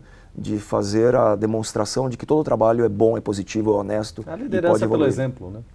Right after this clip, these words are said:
Speaker 2: É a liderança
Speaker 1: Acredito,
Speaker 2: pelo exemplo.
Speaker 1: acredito nisso, sem dúvida.
Speaker 2: Ivan, me diz uma coisa: qual foi o teu maior desafio quando o teu negócio começou a expandir?
Speaker 1: Uau, fizemos tantas mancadas, né, nisso. Isso é, realmente temos uma história de aprendizado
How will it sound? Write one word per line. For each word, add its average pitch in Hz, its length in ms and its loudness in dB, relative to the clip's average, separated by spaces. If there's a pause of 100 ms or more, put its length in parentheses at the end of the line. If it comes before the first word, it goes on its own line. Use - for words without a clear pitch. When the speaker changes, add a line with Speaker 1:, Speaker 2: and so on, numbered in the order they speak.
Speaker 2:
É 170 60 -14
a - 20 -12
liderança 165 240 -6
Speaker 1:
Acredito, 135 260 -2
Speaker 2:
pelo 135 120 -2
exemplo. 123 100 0
Speaker 1:
acredito 120 360 -6
nisso, 90 260 -10
sem 113 160 -10
dúvida. 101 180 -4
Speaker 2:
Ivan, 143 200 2
me 135 120 0
diz 135 200 -4
uma 135 140 -4
coisa: 117 220 -6
qual 160 140 -2
foi 175 160 -2
o - 20 0
teu 160 160 -2
maior 139 440 -2
desafio 127 540 -4
quando 131 200 -4
o 127 40 -6
teu 135 140 -2
negócio 123 360 -4
começou 113 360 -6
a - 20 -6
expandir? 98 400 -10 (580)
Speaker 1:
Uau, 113 240 0
fizemos 110 520 -6 (360)
tantas 131 460 0
mancadas, 98 640 -6
né, 95 240 -8
nisso. 101 540 -6
Isso 104 320 -4
é, 113 300 2 (500)
realmente 113 420 -2
temos 117 280 -2
uma 110 260 -2
história 110 340 0
de 110 80 0
aprendizado 113 1040 -2